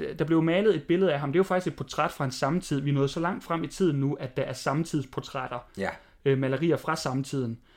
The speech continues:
Speaker 1: Øh, og der har jeg jo, øh, et billede, der blev malet af ham. Det viser jeg til Rasmus lige nu. Øh, og så vil jeg gerne have dig til at sige, hvor godt du synes, det ligner Ole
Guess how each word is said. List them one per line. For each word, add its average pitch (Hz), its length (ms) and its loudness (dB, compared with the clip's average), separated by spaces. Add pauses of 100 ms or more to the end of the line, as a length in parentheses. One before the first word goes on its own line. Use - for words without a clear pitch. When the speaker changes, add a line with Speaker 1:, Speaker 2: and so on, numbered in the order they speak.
(340)
Speaker 1:
Øh, 139 180 2
og 147 100 -4
der 196 120 4
har 185 180 -2
jeg 180 100 -2
jo, 151 220 2
øh, 120 140 -2
et - 160 -10
billede, 202 320 4 (160)
der 143 60 2
blev 127 140 -4
malet 196 360 0 (380)
af 170 160 0
ham. 180 160 0
Det 170 140 0
viser 170 240 -2
jeg 135 100 -2
til 139 120 -6
Rasmus 143 400 -8
lige 135 140 0
nu. 247 320 6 (460)
Øh, 151 280 6
og 147 100 -6
så 190 140 2
vil 165 140 2
jeg 147 120 0
gerne 156 300 -2
have 143 120 -4
dig 143 180 -2
til 151 120 -4
at 135 60 -2
sige, 156 200 -6
hvor 151 140 -4
godt 139 280 -2
du 143 80 -4
synes, 147 400 -2
det 143 120 -4
ligner 143 440 0
Ole 127 180 0